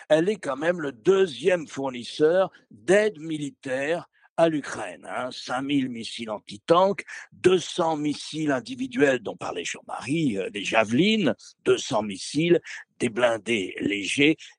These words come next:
des pièces surtout, des pièces de rechange. Donc elle est le deuxième contributeur. Mais essayons de dresser un tableau plus général.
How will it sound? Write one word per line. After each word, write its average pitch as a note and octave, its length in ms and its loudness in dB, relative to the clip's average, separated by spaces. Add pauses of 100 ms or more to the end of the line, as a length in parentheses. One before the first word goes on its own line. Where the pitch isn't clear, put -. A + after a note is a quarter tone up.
des A#2 140 -2
pièces F3+ 420 2
surtout, - 640 -10
des G2+ 120 -12
pièces E3 340 0
de B2+ 80 -4
rechange. C#3 720 -2 (380)
Donc D#3+ 220 4
elle E3+ 120 6
est A3 60 2
le F#3 100 -2
deuxième F3 580 0
contributeur. G#2+ 840 -12 (180)
Mais D3 120 4
essayons G3 280 2
de F#3 60 -6
dresser F3+ 340 0
un D#3 120 2
tableau D3+ 360 4
plus D#3 200 -4
général. A#2+ 600 -6